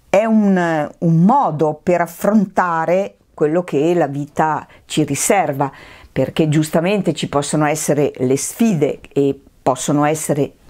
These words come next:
non sempre positive, ma se noi dentro di noi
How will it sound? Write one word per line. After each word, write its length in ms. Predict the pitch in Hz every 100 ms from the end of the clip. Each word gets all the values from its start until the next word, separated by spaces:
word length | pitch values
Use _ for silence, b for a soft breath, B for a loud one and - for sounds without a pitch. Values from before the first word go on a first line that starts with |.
| - - 151
non 340 | 151 127 127
sempre 560 | - 147 143 135 127 - -
positive, 760 | 123 127 175 - 123 113 185 B B B
ma 180 | - 170
se 180 | 170 226
noi 480 | 190 254 294 151 131
dentro 400 | 175 226 226 202
di 200 | 170 185
noi 460 | 202 233 175 127